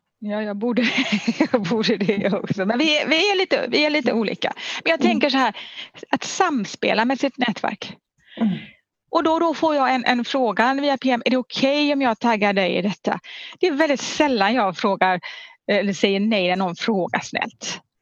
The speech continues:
Speaker 2: Mm.
Speaker 1: Men det här bara att, att ta för givet. Och jag har någon annan kontakt i, i, som har ett stort nätverk i social, i, på LinkedIn. Och, eh, får jättestor spridning. Och han, eh,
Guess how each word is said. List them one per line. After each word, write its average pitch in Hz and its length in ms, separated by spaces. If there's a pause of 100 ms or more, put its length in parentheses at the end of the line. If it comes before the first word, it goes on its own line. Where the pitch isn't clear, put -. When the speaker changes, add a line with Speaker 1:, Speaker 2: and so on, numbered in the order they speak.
(240)
Speaker 2:
Mm. 190 160 (1400)
Speaker 1:
Men 247 80
det 247 60
här 240 140
bara 247 160
att, 214 240
att - 180 (500)
ta 233 160
för - 160
givet. 220 800
Och 226 160
jag 220 120
har 214 240 (880)
någon 233 160
annan 208 240
kontakt 220 480
i, 190 460
i, - 40
som 190 140
har 185 80
ett 190 60
stort - 240
nätverk 190 520
i 190 100
social, 185 440
i, 190 200
på 202 140
LinkedIn. 185 420 (560)
Och, 196 340
eh, 185 380 (720)
får 202 100
jättestor 196 420
spridning. 185 500
Och 180 100
han, 185 300
eh, 180 180